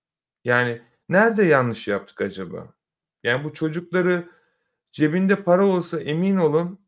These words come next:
ne böyle bir canlı yayın izler, yani izleyebilir, bu güzel bir şey de, e, hani kendi gelişimi için, ne de böyle spam cümlelerle uğraşır. Düşünsenize, cebinizde para olsa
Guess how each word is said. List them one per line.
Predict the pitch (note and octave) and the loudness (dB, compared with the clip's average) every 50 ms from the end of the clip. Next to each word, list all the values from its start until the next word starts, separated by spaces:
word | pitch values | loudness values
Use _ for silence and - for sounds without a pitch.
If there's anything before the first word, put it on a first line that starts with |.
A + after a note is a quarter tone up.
| _ _ | _ _
ne | C3 D#3 F3 E3+ F3 | -6 -4 -2 0 0
böyle | G3 G3 F#3+ F3 | 0 2 0 0
bir | F3+ D#3+ | -2 -4
canlı | D3 E3 E3 E3 F3 F3+ | -2 -2 0 0 0 -2
yayın | F#3 F#3+ F#3 F3+ F#3 F#3+ F#3 F3+ | -2 -2 0 0 0 0 0 0
izler, | E3+ D3 C3 B2+ C3+ C#3 D#3 E3+ E3+ - - _ _ _ _ _ _ _ _ _ _ _ _ _ - | -2 -4 -4 -4 -4 -2 -2 -4 -6 -10 -20 _ _ _ _ _ _ _ _ _ _ _ _ _ -2
yani | A2+ A#2 A#2 G#2 - | 0 0 0 -2 -4
izleyebilir, | C#3 C3 C3 C#3+ C#3+ C#3+ C#3+ D3 D3+ C#3+ B2+ | -8 -6 -4 -2 -2 -2 -2 -4 -6 -6 -6
bu | B2 B2 | -6 -8
güzel | A#2+ A#2+ A#2 C#3 D3+ D3 C#3+ | -10 -2 0 2 2 2 0
bir | C#3 | -4
şey | - - G#3+ A3 F#3 | -6 -6 -4 -4 -4
de, | C3 A2+ G2 - _ _ _ _ _ _ _ _ _ _ _ _ _ | -4 -6 -8 -8 _ _ _ _ _ _ _ _ _ _ _ _ _
e, | A2+ A2+ | 0 2
hani | G#2+ A2 A2+ A#2 A2+ | 2 2 2 0 0
kendi | - C3 B2 A#2+ A#2+ | -2 -2 -2 0 -2
gelişimi | A2 A#2 A2 G#2+ G#2+ - - A2 G#2 G#2 | -2 -2 -4 -4 -6 -8 -8 -8 -6 -6
için, | G2+ - - - - - _ _ _ _ _ _ - | -8 -10 -12 -16 -18 -20 _ _ _ _ _ _ -6
ne | C3+ E3+ F#3+ G3 | -2 0 2 2
de | G#3 F3 | 2 2
böyle | F3+ G3 G3 G3 F#3 | 2 2 2 0 -2
spam | F#3+ - - - - F3 F3+ F3+ F3 D#3+ - A#2+ | -4 -8 -8 -2 0 0 2 0 -2 -4 -8 -10
cümlelerle | B2+ C3 D3 D3+ D#3+ E3 E3 F3 F3 E3 D#3+ B2+ | -8 -6 -4 -2 -2 0 2 2 2 2 2 0
uğraşır. | A2 G2+ G2+ G2 G2 - - - - _ _ _ _ _ _ _ _ _ _ _ _ _ _ _ | 0 -2 -2 -4 -6 -10 -16 -20 -20 _ _ _ _ _ _ _ _ _ _ _ _ _ _ _
Düşünsenize, | D3 C#3+ - G#3 G#3+ - - A3+ G#3 F3 C3+ B2 A#2 | -14 -8 -4 -4 -4 -2 -2 -2 -2 -2 -2 -4 -4
cebinizde | A#2+ D3+ E3+ E3 F#3+ G3 F#3+ E3+ F3+ F#3+ F#3+ - | -2 -2 0 0 0 -2 -2 -2 -4 -6 -6 -2
para | - D3 D#3 F#3 F#3+ | 0 0 2 2 2
olsa | E3+ C3+ A#2 - - G#2+ G#2+ A#2+ D3 | 0 0 -2 -4 -6 -8 -8 -8 -8